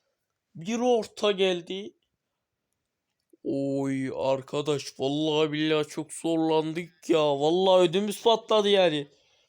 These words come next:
Elimizden geleni de yaptık ve Haziran'da iki bir maç biter diyor. Ve bir tanesi Ha-, Hakan'dan, bir tanesi de Enes'ten gelir diyorlar. Ey futbol.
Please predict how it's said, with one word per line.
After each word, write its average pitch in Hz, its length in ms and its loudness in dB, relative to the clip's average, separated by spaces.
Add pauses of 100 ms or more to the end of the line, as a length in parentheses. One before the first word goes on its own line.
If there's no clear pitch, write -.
(120)
Elimizden 175 640 -2
geleni 208 340 0
de 208 40 0
yaptık - 680 -2
ve 170 280 4 (840)
Haziran'da 135 540 2
iki 127 220 -4
bir 127 200 -2
maç 127 300 -4
biter 123 360 -4
diyor. 117 180 -6 (760)
Ve 415 200 6
bir 190 80 -4
tanesi 180 480 2
Ha-, 175 220 -2 (920)
Hakan'dan, 147 720 0
bir 185 160 -8
tanesi 147 380 -2
de 139 120 2
Enes'ten 135 420 -4
gelir 139 320 -2
diyorlar. 123 540 -4 (680)
Ey 123 160 -8
futbol. 135 440 -8